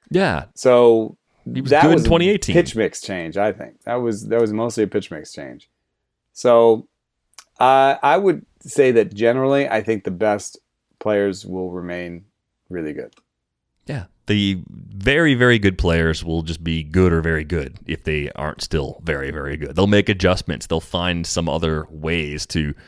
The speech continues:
Speaker 1: to be effective. He's got a deep enough arsenal. If something's not working, he can go to something else. So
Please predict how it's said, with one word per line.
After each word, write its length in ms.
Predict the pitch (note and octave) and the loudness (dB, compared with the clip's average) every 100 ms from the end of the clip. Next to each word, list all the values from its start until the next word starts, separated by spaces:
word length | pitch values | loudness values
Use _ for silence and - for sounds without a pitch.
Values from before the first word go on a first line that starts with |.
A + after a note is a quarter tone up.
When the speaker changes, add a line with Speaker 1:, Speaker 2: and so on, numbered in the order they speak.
| - - | -16 -6
Speaker 1:
to 80 | |
be 220 | E2+ F2+ F2 | -2 0 0
effective. 500 | - G2+ - D2+ D2 | 0 -2 -2 -8 -4
He's 140 | F2 | 0
got 120 | G#2+ | 0
a 40 | F#2 | 2
deep 260 | G2+ G#2+ | 0 2
enough 160 | G#2 - | 0 0
arsenal. 460 | F2+ F#2+ - F2 E2 | 0 0 0 -2 -2
If 80 | - | -2
something's 400 | G2 - F#2 E2+ | -4 -2 -6 -2
not 180 | F2 D#2 | -2 2
working, 340 | F2 - F2+ | 0 0 -8
he 100 | E2+ | -6
can 180 | - F2 | -8 -4
go 140 | E2+ | -4
to 60 | D#2+ | -4
something 420 | - E2+ - D#2+ | -6 -8 -8 -8
else. 260 | E2+ D2 - | -6 -8 -10
So 260 | E2 D2+ | -8 -10